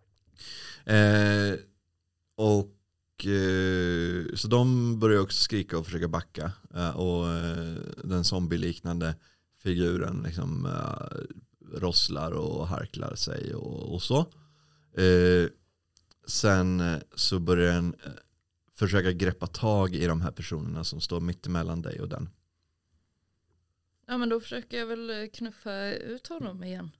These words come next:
Speaker 1: Ja.
Speaker 2: Från, eh, lokalen.
Speaker 1: Slå ett, eh, initiativ.
Speaker 2: Vad innebär det?
Speaker 1: Då slår du en T tjugo och så lägger du till ett.
Speaker 2: Nio.
Speaker 1: Nio.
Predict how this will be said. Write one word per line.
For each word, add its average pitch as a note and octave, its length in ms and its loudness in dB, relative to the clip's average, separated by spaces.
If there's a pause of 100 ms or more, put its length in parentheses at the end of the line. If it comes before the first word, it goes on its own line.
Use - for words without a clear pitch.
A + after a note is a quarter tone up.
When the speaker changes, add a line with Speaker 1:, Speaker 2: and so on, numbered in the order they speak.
(140)
Speaker 1:
Ja. A#2 200 2 (460)
Speaker 2:
Från, G3 380 -8
eh, F3+ 260 -10
lokalen. F#3 520 -12 (640)
Speaker 1:
Slå C3+ 460 2
ett, - 380 -2
eh, G2 280 4
initiativ. A#2+ 920 2 (1600)
Speaker 2:
Vad G3 220 -14
innebär F3+ 380 -12
det? F#3 200 -14 (460)
Speaker 1:
Då G#2 140 0
slår A2 180 4
du G#2 100 8
en G2+ 80 2
T F#2+ 160 0
tjugo F2+ 280 -2
och F2 80 -2
så - 80 -4
lägger F2 200 -2
du F2 60 -4
till - 200 -8
ett. G2+ 120 -8 (2000)
Speaker 2:
Nio. G3+ 400 -6 (180)
Speaker 1:
Nio. A#2 500 2